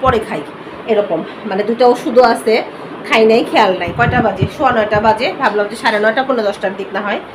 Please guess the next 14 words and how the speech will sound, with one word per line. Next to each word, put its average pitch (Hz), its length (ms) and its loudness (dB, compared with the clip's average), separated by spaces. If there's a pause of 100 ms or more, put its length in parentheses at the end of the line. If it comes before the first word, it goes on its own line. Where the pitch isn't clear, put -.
(280)
খেয়ে 220 180 4
নিব। 180 400 0
যেদিন 247 200 2
একটু 277 220 0
এলোমেলো 277 360 6
হয় 320 280 4 (380)
সেদিন 254 300 0
সব 226 240 -2
দিক 226 160 -6
থেকে 302 200 0
এলোমেলো 196 420 2
হয়। 190 180 -4
আর 196 120 0
ওয়েদারটার 247 640 2